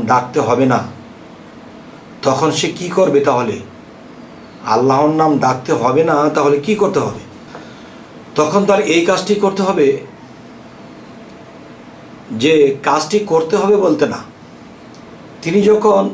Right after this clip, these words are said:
নিজের মধ্যে বিলীন হবে, নিজের মধ্যে নিজে মিশে যাবে, মহাবিশ্ব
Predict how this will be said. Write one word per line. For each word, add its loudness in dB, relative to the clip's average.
নিজের 0
মধ্যে -2
বিলীন 2
হবে, 2
নিজের 2
মধ্যে 2
নিজে 2
মিশে 0
যাবে, 0
মহাবিশ্ব 2